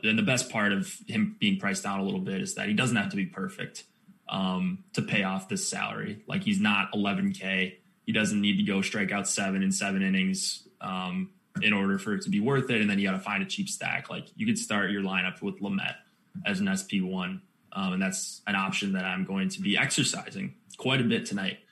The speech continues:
Um, so not worried about the, the strikeout rate for Colorado here. Lamet, one of the better strikeout pitchers in all of the M L B this season. Uh, what about Padres bats? 'Cause I am getting to a ton of them on FanDuel specifically.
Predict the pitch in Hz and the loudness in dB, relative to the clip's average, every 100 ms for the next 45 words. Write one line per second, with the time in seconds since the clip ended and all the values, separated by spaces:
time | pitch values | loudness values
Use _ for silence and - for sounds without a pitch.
0 | _ _ - - 95 92 92 92 92 - | _ _ -20 -4 -2 0 2 0 -2 -8
1 | _ _ _ _ - 110 101 98 - - | _ _ _ _ 0 2 4 0 -4 -18
2 | - _ 123 123 117 113 107 101 98 95 | -20 _ -2 0 2 4 4 4 0 -2
3 | - 104 - 95 92 92 90 92 - 87 | -4 -4 -2 -2 -2 -4 -6 -8 -8 -10
4 | 95 98 95 98 95 87 85 92 - - | -10 -8 -6 -4 -4 -6 -4 -4 -6 -6
5 | 98 92 90 95 92 87 92 92 90 82 | -4 -4 -6 -6 -4 -4 -4 -4 -4 -6
6 | 98 95 101 92 98 95 92 87 98 92 | -6 -4 -2 -2 -2 -2 -2 0 0 -2
7 | 90 98 92 - - 87 87 92 - - | 0 0 0 -2 -4 -4 -4 -6 -8 -20
8 | - _ _ _ _ _ _ _ - 107 | -20 _ _ _ _ _ _ _ -4 2
9 | 107 104 101 92 - - _ 135 233 233 | 4 4 4 0 -4 -18 _ 0 2 0
10 | - 160 190 131 95 - - - - - | 0 4 6 6 2 -4 -8 -8 -8 -8
11 | - 101 165 233 156 139 127 113 120 104 | -4 2 4 6 8 8 4 4 2 2
12 | - - _ 117 - - 165 120 98 98 | -2 -10 _ -10 -8 2 4 4 2 2
13 | 98 95 - - 101 98 - 123 131 120 | 0 -2 -10 -2 0 0 0 2 4 4
14 | 107 98 - - - 139 107 - 98 95 | 2 0 -4 -4 -2 0 0 0 0 0